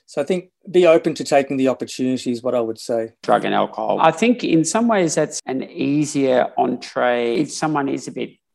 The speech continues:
Speaker 2: nervous about raising these things. You can say to your young female registrar, "Look, even a grumpy old bloke who you feel you're not really getting on with or doesn't like you or respect you or something like that,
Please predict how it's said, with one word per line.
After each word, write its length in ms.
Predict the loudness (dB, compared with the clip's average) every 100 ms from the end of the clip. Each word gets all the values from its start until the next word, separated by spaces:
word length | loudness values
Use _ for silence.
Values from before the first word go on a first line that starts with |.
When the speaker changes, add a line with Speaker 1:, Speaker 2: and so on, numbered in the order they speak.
| _
Speaker 2:
nervous 720 | -2 -2 -2 -2 -4 -8 -12 -4
about 340 | -2 2 0 2
raising 300 | 0 0 -2
these 280 | -2 -4 -4
things. 480 | -4 -2 -2 -4 -10 -18 _
You 140 | -2 2
can 160 | 2
say 300 | 2 2 2
to 120 | 2 0
your 280 | 0 -2 -8
young 400 | -4 0 2 0
female 320 | 0 2 2
registrar, 420 | 2 0 -2 0 2
"Look, 180 | 0
even 240 | -2 -2 -4
a 60 |
grumpy 420 | -6 -4 -6 -2 -2
old 240 | -2 -4
bloke 440 | 0 0 0 -6 -14 _ _
who 200 | -8 -4
you 280 | -2 -2 -4
feel 460 | -6 -4 0 0 0
you're 80 | 0
not 260 | 0 -2 -2
really 500 | -2 -2 -4 -6 -12 -18 -4
getting 240 | -2 0
on 160 | 0 0
with 240 | -2 -2
or 220 | -2 -2 2
doesn't 340 | 2 0 -2
like 400 | 0 0 0 -4
you 100 | -6
or 40 |
respect 420 | -4 -4 -6 -6 -4
you 80 |
or 40 | -4
something 180 | -2 -2
like 100 | -2
that, 180 | -4